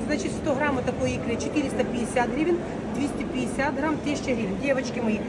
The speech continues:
весь товар знаходиться в холодильничку, це теж немаловажно. Дикий лосось дві тисячі, сьомочка сто п'ятдесят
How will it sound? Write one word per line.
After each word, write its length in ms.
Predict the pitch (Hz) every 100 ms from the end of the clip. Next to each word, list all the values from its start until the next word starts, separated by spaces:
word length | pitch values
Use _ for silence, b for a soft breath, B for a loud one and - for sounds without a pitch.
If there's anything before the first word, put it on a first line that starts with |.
| B -
весь 160 | 262 277
товар 240 | 294 285 302
знаходиться 440 | 285 285 254 - 240
в 200 | - 285
холодильничку, 680 | 320 302 214 262 262 226 - 262
це 60 | 240
теж 280 | 285 277
немаловажно. 580 | 247 247 262 226 196 185 - B B -
Дикий 300 | - 349 320
лосось 320 | 294 285 294 233
дві 140 | 247 370
тисячі, 440 | 359 359 - 285 - - -
сьомочка 520 | 311 285 247 - - 220 - 196 -
сто 100 | 294 226
п'ятдесят 340 | 285 277 339